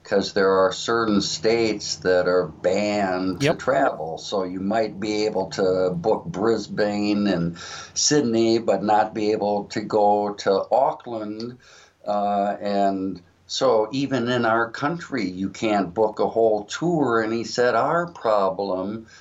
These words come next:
Speaker 1: especially on, like, the arena and stadium level, is eighty-five to ninety per, we're an island. Eighty-five to ninety percent of our business is international business."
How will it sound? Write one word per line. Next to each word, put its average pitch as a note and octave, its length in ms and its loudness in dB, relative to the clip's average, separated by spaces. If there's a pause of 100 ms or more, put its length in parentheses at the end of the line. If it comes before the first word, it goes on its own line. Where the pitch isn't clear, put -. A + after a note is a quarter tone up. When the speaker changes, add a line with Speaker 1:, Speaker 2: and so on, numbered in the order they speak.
(140)
Speaker 1:
especially G2+ 640 0
on, F#2+ 200 2
like, F#2 240 -2
the G2 200 -2
arena G#2+ 880 4
and G2 120 -2
stadium A#2+ 600 0
level, G2+ 500 4
is G#2+ 340 0 (540)
eighty-five C#3+ 960 2
to A2+ 120 -6
ninety B2+ 480 0
per, A#2 340 0
we're E3+ 240 0
an G3 100 -4
island. F#3+ 720 -4 (200)
Eighty-five F3 720 -2
to D3+ 100 -6
ninety D3 420 -2
percent D3+ 640 -2
of A2 400 -6 (460)
our B2 340 2
business B2 840 -6
is A2+ 340 -6
international B2 1040 0
business." A#2 960 0